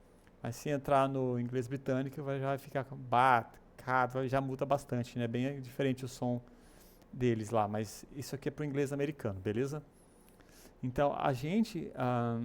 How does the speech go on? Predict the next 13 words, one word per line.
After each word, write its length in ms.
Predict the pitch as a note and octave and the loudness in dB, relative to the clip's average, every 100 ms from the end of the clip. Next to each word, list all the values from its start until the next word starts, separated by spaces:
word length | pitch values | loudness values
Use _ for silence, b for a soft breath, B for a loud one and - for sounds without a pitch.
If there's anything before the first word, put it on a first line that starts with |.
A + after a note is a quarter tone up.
| B2 - - | -6 -12 -8
abrasileiradamente, 1000 | C3 D#3 E3 F3 D#3+ C3+ B2 A#2+ C#3 C#3+ | 0 0 4 4 6 6 4 2 2 0
podemos 320 | C3+ B2+ B2+ | 0 0 0
dizer, 320 | A#2+ D3 D#3+ | -2 -2 0
eu, 120 | C#3 C3+ - | -2 -6 -8
a 100 | C3+ | -6
gente 160 | D#3 - | -6 -2
fala 160 | F3 | -4
cat, 520 | D3+ - D3+ - - - - | -2 2 2 2 -6 -14 -6
I 40 | D3+ | -2
have 160 | E3+ | -2
a 40 | E3+ | -2
cat, 440 | - C#3 - - - - - - - | 0 -2 -2 -16 -20 -20 -20 -20 -8
cat. 480 | - C3 A#2+ - | 2 2 2 -6